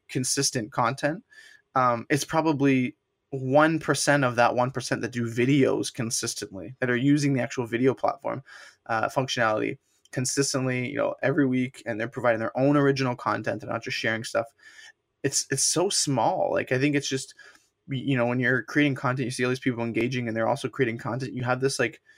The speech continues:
mentality, "Oh, everybody must be doing it." I just, I just, I think that's not the case right now. I just think it's, like, it is that small right now. And obviously LinkedIn wants to grow, um,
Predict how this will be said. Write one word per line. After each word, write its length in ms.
mentality, 460
"Oh, 120
everybody 400
must 240
be 80
doing 280
it." 140
I 120
just, 160
I 100
just, 340
I 40
think 160
that's 220
not 140
the 80
case 260
right 80
now. 140
I 80
just 200
think 180
it's, 140
like, 140
it 120
is 180
that 240
small 340
right 140
now. 240
And 180
obviously 280
LinkedIn 280
wants 220
to 60
grow, 460
um, 560